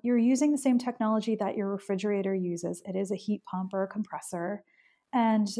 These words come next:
that equipment can run in reverse. It can either heat your home or it can cool your home.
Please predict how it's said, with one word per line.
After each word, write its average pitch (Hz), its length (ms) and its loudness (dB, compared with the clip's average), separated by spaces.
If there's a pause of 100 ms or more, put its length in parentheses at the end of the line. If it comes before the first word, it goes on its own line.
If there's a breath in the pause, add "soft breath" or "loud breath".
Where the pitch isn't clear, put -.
(120)
that 226 260 2
equipment 214 400 -2
can 202 160 -4
run 196 380 -2
in 196 120 -2
reverse. 214 680 0
It 190 80 -8
can 202 120 -6
either 196 380 -2
heat 269 340 -2
your 277 120 -2
home 262 360 4
or 226 140 -2
it 214 80 -4
can 196 160 -8
cool 190 260 -2
your - 180 -6
home. 190 440 -10